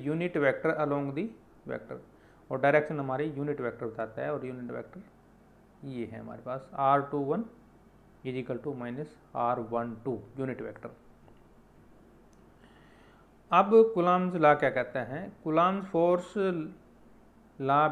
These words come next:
between two point charge Q one and Q two, when force is acting on Q two due to Q one, पहले हम एक पे लेंगे, यानी कि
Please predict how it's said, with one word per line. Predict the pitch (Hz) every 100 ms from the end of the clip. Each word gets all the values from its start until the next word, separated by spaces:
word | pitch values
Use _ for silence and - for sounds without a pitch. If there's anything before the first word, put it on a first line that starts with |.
| 139
between | 156 190 190 185
two | 180 180
point | 170 156 170 165 -
charge | 151 147 156 156 - -
Q | 151 151 160
one | 170
and | 156 139
Q | 139 127 -
two, | 147 170 - - - _ _ _ _ _ _ _ -
when | 147 156
force | 156 165 170
is | 190 151
acting | 147 151 151
on | 143 127
Q | 131 127 117
two | 156 160 127
due | 143 170 180
to | 196 196 190
Q | 160 151
one, | 139 117 110 - -
पहले | 160 190
हम | 185
एक | 185 - 170 170 170
पे | 156
लेंगे, | 131 113 107 - - _ - -
यानी | 135 139
कि | 165